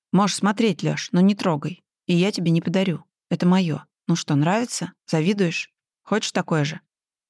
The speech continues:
Саша и Леша заговорили, уже когда все допили чай — Женя ушел к себе валяться в кровати, а стол улегся на спину и задергался под молотком, как подыхающий таракан, потому что Леша вколачивал что-то в его ножку.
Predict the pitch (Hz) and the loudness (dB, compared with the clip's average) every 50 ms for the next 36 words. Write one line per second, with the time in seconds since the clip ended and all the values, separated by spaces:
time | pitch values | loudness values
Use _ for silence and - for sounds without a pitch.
0 | _ _ _ - - - 220 220 208 - - 175 160 165 185 202 185 - 175 165 | _ _ _ -8 -4 0 0 0 0 0 0 0 2 2 2 2 0 -2 -4 -4
1 | 175 156 151 165 156 156 165 180 233 269 262 220 185 175 165 185 180 190 175 175 | -4 -2 0 0 2 2 2 2 2 2 2 2 2 0 0 0 0 0 0 0
2 | 180 175 - - 208 175 175 175 - 185 175 165 147 - - - 220 240 254 240 | -2 -2 0 -2 0 0 0 0 0 0 0 0 -2 -2 -2 0 0 0 0 -2
3 | - _ _ _ _ _ _ - 160 180 196 196 180 170 156 - 185 175 151 - | -4 _ _ _ _ _ _ -2 0 2 4 4 4 4 2 2 0 -2 -2 -2
4 | - - 180 170 175 165 151 156 156 165 160 151 - - 139 - - - 151 143 | -4 -4 -2 0 2 2 2 2 2 2 0 0 -2 -8 -12 -10 -6 -4 -2 0
5 | 156 190 220 233 - 180 175 - _ _ _ _ _ _ _ _ - - 156 - | 0 0 -2 -2 -4 -8 -8 -10 _ _ _ _ _ _ _ _ -4 -4 -4 -4
6 | - - - 208 226 220 202 180 175 185 185 175 - - 165 160 160 151 156 - | -2 -2 0 2 2 4 2 2 2 2 0 0 -2 -2 0 0 0 0 -2 -4
7 | - 214 240 226 190 165 156 156 160 156 175 185 190 170 175 160 151 151 - - | -2 0 0 2 2 0 0 0 0 0 0 0 0 0 -2 -4 -4 -4 -6 -6
8 | - 165 156 165 165 165 175 190 - - - 160 151 139 139 143 _ _ _ _ | -4 -2 0 0 0 0 0 -2 -4 -6 -4 -2 -2 -2 -2 -4 _ _ _ _
9 | - - 143 - - 165 156 160 160 - 196 196 190 175 - - - - 170 175 | -14 -14 -12 -8 -4 -2 0 0 0 0 0 0 0 0 -4 -6 -4 -2 -2 -2
10 | 175 - - 160 143 139 147 - - - 151 147 151 151 - - 151 147 156 185 | -2 -2 -2 -2 -2 -2 -4 -6 -8 -4 -2 0 0 0 -2 -2 -2 0 0 0
11 | 208 - - - - - 151 147 156 165 175 - - - 147 135 139 - - 170 | -2 -2 -6 -10 -8 -4 -2 0 0 0 -2 -4 -6 -6 -4 -4 -4 -6 -4 -4
12 | 160 - 156 151 151 151 147 156 156 156 151 139 131 - - - - | -4 -4 -4 -4 -2 -2 0 0 2 2 2 0 -2 -4 -10 -14 -20